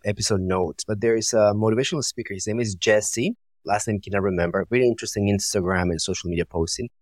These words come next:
And he has this planning that I'm going to be adhering to. So everyone who is like me, I'm a planner and I like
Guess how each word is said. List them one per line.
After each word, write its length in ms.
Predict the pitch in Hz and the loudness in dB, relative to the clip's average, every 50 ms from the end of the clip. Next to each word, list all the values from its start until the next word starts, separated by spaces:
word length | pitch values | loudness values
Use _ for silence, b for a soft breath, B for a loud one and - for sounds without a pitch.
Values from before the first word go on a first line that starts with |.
| _ _ _ _ _ _ _ _ _ | _ _ _ _ _ _ _ _ _
And 140 | 117 127 139 | 2 4 4
he 120 | 147 147 | 4 4
has 360 | - - 170 196 262 269 - | 2 0 0 0 0 0 -2
this 320 | - 175 156 - - - - - - | -4 -4 -4 -2 -4 -6 -8 -6 0
planning 400 | 139 131 123 127 127 127 123 117 | 2 2 4 4 4 4 4 4
that 120 | 107 101 | 2 2
I'm 140 | 101 101 101 | 2 0 -2
going 260 | 98 - 113 117 117 | -2 -2 -2 -2 -2
to 100 | 113 - | -4 -6
be 120 | _ 110 104 | _ -4 -4
adhering 400 | 98 - 101 98 95 92 85 80 | -4 -4 -6 -8 -8 -8 -8 -10
to. 140 | - - - | -14 -20 -20
So 260 | _ - - 107 92 - _ _ _ _ _ _ _ _ | _ -10 -8 -8 -8 -10 _ _ _ _ _ _ _ _
everyone 400 | 123 127 143 156 165 165 156 143 | 2 4 6 6 4 4 4 2
who 160 | 120 135 120 117 | 0 0 2 2
is 160 | 110 101 - | 0 0 0
like 240 | 107 104 95 - 107 | -4 -4 -4 -4 -4
me, 160 | 104 110 117 | -2 -2 0
I'm 100 | 113 104 | 0 -2
a 80 | 101 | -2
planner 480 | 95 - - 120 113 113 113 113 113 107 | -4 0 0 2 2 2 0 0 0 0
and 140 | 107 95 87 | 0 0 0
I 20 | |
like 220 | 87 92 90 92 | -2 -2 -4 -6